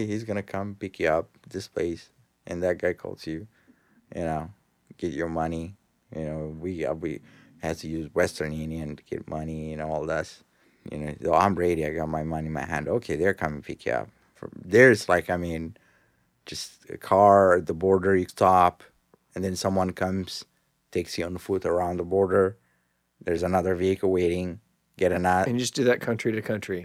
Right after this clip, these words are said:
Speaker 1: Yep, from, like, okay, it was th-, like that from Panama to Costa Rica to, uh, Nicaragua.
Speaker 2: Okay.
Speaker 1: From Nicaragua, they took us to the beach.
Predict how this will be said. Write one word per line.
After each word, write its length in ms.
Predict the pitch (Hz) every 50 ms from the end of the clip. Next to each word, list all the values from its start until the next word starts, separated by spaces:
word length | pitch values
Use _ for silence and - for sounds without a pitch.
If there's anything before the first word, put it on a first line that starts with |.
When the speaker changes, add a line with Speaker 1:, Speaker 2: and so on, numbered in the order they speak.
| - -
Speaker 1:
Yep, 380 | 123 113 110 113 117 120 -
from, 380 | - - - 98 98 95 92 90
like, 240 | 95 92 92 - - - - - - _ _ _ _
okay, 380 | - 101 98 - 101 85 78 - _ _ _ _ _ _ _ _ _
it 140 | - - 101
was 360 | 101 104 101 101 95 90 82
th-, 180 | 78 - 80 73 90 90
like 120 | 85 - -
that 280 | 123 120 123 123 104 107
from 160 | - 90 90
Panama 600 | 80 101 98 110 120 135 135 135 135 139 135 135 135 131 135 131 _ _ _ _ - -
to 420 | 98 95 95 95 92 92 92 90 -
Costa 360 | - 104 98 - - 92 92
Rica 560 | 98 113 131 127 - 131 123 123 131 139 135 - _ _ _ _ _ _ _ - 104 - -
to, 100 | - 104 104 104 101 98 95 95 92 90 90 90 90 90 87
uh, 460 | 85 82 82 85 85 85 82 82 - - - - - - - - - - - - - - 117 _ _ _ _ _ _ - - -
Nicaragua. 1040 | - - - 80 82 82 85 90 95 104 101 - 101 87 80 76 69 - - - - _ _ _ _ _ _ _ _ _ _ _ _ -
Speaker 2:
Okay. 220 | - - - 92 87 - _ _ _
Speaker 1:
From 460 | - 101 95 87 87 87 90 90 95
Nicaragua, 960 | 98 113 151 156 - 156 139 131 123 110 98 95 95 113 139 123 95 95 92 101 107 _ _ _ _ _
they 120 | - 92
took 220 | 90 - 123 117 120
us 180 | 110 101 -
to 60 | - 92
the 240 | 87 85 80 80
beach. 600 | - - 123 156 123 101 95 101 - - - -